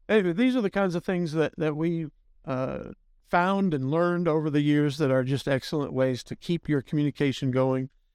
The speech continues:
And these websites are probably the best tools. So, uh, uh, next time we get together, we'll be going in a different direction, but we really appreciate you watching.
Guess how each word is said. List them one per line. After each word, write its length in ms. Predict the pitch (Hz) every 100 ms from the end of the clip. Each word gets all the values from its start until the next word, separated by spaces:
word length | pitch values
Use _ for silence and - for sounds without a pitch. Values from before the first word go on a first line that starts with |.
| _
And 180 | - 147
these 180 | 165 160
websites 760 | 139 156 127 156 143 107 - -
are 300 | 127 123 120
probably 320 | - 151 139
the 100 | 120
best 280 | 127 123 -
tools. 400 | 139 135 127 - _ _ _
So, 340 | - 160 135 123
uh, 200 | 123 113 - _ _ 151
uh, 160 | 135
next 240 | 170 214 -
time 220 | 226 220
we 120 | 196
get 160 | 196 196
together, 380 | 165 185 214 214
we'll 180 | 165
be 120 | 170 156
going 240 | 175 165
in 120 | 160
a 120 | 147
different 340 | 135 160 - 135
direction, 600 | 147 165 - 196 190 196
but 160 | 131 123
we 120 | 131
really 200 | 143 160
appreciate 540 | 147 165 156 165 147
you 80 | 151
watching. 500 | 127 139 151 180 175